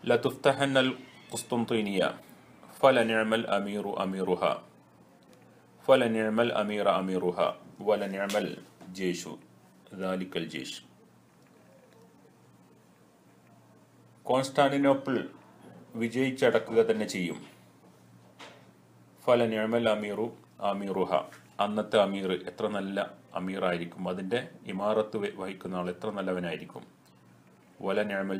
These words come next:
ജയ്ഷു ദാലിക്കൽ ജയ്ഷ്, ആ പട്ടാളം എത്ര നല്ല പട്ടാളമായിരിക്കും എന്ന് ഒരിക്കൽ റസൂലുള്ളാഹി സ്വല്ലല്ലാഹു അലൈഹി വസല്ലം പറഞ്ഞപ്പോൾ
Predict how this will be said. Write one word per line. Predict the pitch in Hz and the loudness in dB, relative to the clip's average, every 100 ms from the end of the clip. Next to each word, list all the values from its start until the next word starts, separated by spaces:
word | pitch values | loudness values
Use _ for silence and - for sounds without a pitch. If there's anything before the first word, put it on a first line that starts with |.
| 90 | -2
ജയ്ഷു | 92 90 92 | -2 -2 0
ദാലിക്കൽ | 90 87 85 87 80 | 0 0 -4 -6 -4
ജയ്ഷ്, | 82 76 - - - _ - - - - - - - 127 | -8 -8 -12 -16 -20 _ -20 -20 -20 -20 -20 -20 -2 2
ആ | 139 139 - | 2 2 -2
പട്ടാളം | - - 110 107 90 90 | 0 4 4 4 0 -8
എത്ര | - 113 | -8 -6
നല്ല | 120 123 113 | -2 -2 -2
പട്ടാളമായിരിക്കും | - 95 92 90 85 87 - 78 - - _ - _ 107 104 98 | 2 2 2 -2 -6 -8 -10 -14 -16 -20 _ -20 _ -8 -4 -4
എന്ന് | 101 110 - - - - - - | -4 -6 -8 -20 -20 -20 -20 -12
ഒരിക്കൽ | 95 92 - 95 85 - - - - - 120 | -10 -2 2 2 0 -10 -20 -20 -20 -10 -10
റസൂലുള്ളാഹി | - 107 104 101 104 - | -8 -10 -4 -2 -2 -4
സ്വല്ലല്ലാഹു | 92 92 95 95 95 | -4 -2 -2 -2 -2
അലൈഹി | 90 92 92 | -2 -4 -4
വസല്ലം | 92 90 98 - - - - - _ - - - - - - | -4 -2 -4 -4 -16 -20 -20 -20 _ -20 -20 -20 -20 -20 -8
പറഞ്ഞപ്പോൾ | 92 92 92 90 85 | -6 -2 -4 -2 -4